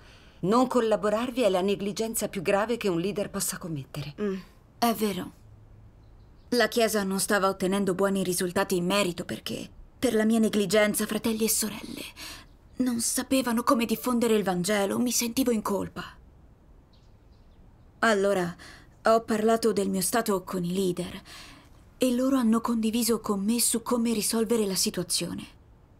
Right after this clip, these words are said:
Speaker 3: Mi hanno anche chiesto di concentrarmi di più in futuro sul lavoro del Vangelo. Mi sentivo davvero in colpa.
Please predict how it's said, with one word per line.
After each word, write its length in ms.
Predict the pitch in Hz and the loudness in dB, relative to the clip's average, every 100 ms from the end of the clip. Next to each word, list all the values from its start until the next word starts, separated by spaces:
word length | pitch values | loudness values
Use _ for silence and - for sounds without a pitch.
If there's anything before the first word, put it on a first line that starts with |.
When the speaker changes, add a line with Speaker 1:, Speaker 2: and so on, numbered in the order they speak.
| - - | -20 -12
Speaker 3:
Mi 160 | - 196 | -2 0
hanno 180 | 185 202 | 2 2
anche 280 | 190 196 185 | 2 2 0
chiesto 360 | 214 202 208 | 0 2 0
di 120 | 175 | 0
concentrarmi 760 | 175 190 185 185 180 196 196 185 | -2 -2 0 -2 0 0 0 0
di 120 | 175 | -2
più 200 | 175 208 | 0 0
in 140 | 202 180 | 0 -2
futuro 440 | 180 185 196 175 | -4 0 0 0
sul 260 | - 214 - | -2 -4 -4
lavoro 300 | 196 214 214 | -2 -2 0
del 160 | 208 | -2
Vangelo. 600 | 180 175 170 170 - - - - - - - - - - - - - - - - - - - 220 | 0 -2 -2 -4 -6 -12 -18 -20 -20 -20 -20 -20 -20 -20 -20 -20 -20 -20 -20 -12 -8 -6 -8 -8
Mi 180 | - 208 | -4 -2
sentivo 580 | 196 - 214 208 220 208 | 0 -2 -2 0 0 0
davvero 440 | 208 196 233 220 | -2 -2 0 0
in 140 | 202 196 | -2 -8
colpa. 500 | - 190 190 220 | -8 -10 -10 -12